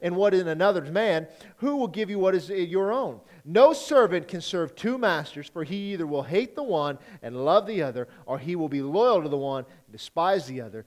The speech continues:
You cannot serve God and mammon." Now, there's a lot that's going on here. But what did he call the mammon? He called it unrighteous.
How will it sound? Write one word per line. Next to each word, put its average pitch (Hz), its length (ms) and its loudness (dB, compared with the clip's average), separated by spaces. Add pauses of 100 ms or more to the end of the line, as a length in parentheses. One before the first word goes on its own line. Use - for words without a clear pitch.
(160)
You 120 120 -16
cannot 175 440 -4
serve 175 300 -8
God 123 420 -4 (300)
and 127 360 -8 (300)
mammon." 120 440 -10 (680)
Now, 165 240 -2 (160)
there's 202 200 4
a 180 40 0
lot 190 420 6
that's 175 180 -6
going 165 280 -4
on 151 240 -2
here. 110 300 -20 (1600)
But 233 340 6 (160)
what 294 280 6
did 339 140 -2
he 254 160 0
call 240 340 0
the 175 120 0
mammon? 135 380 -6 (1200)
He 160 80 -16
called 330 300 4
it 247 100 0
unrighteous. 185 920 4